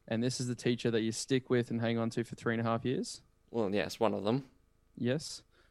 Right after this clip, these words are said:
Speaker 1: And then, but with drama, you, you wanted to do it, but you didn't pick it up until year twelve.
Speaker 2: Well,
Speaker 1: Is
Speaker 2: yeah,
Speaker 1: that
Speaker 2: I did
Speaker 1: right?
Speaker 2: it in that second semester of year nine, starting at the new school, and then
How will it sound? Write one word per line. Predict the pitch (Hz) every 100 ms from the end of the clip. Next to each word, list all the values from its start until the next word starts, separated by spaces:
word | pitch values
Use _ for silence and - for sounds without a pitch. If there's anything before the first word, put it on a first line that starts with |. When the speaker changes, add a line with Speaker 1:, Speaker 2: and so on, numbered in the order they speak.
| _
Speaker 1:
And | 123 117
then, | 113 110 110 107 - - _ -
but | 120
with | 131 127 - -
drama, | 127 139 160 123 110 104 120 - -
you, | 117 123 120 117 117 113 110 - _ _ _ _ _ -
you | 120
wanted | 127 165 170
to | 135
do | 120 113
it, | 110
but | 107
you | 110
didn't | 107 123 117
pick | - 113
it | 117
up | 110
until | 110 - 110
year | 107 107
twelve. | - 101 98 - -
Speaker 2:
Well, | 101 76
Speaker 1:
Is | 85
Speaker 2:
yeah, | 113
Speaker 1:
that | 101
Speaker 2:
I |
did | 127 135
Speaker 1:
right? | 123
Speaker 2:
it |
in | 110 107
that | 104 - _ -
second | - 120 113
semester | - 107 104 104
of | 98
year | 101
nine, | 101 101 104 101 98 107
starting | - 113 101
at | 101
the | 101
new | 95
school, | - 110 120 131
and | 104
then | 101 101 98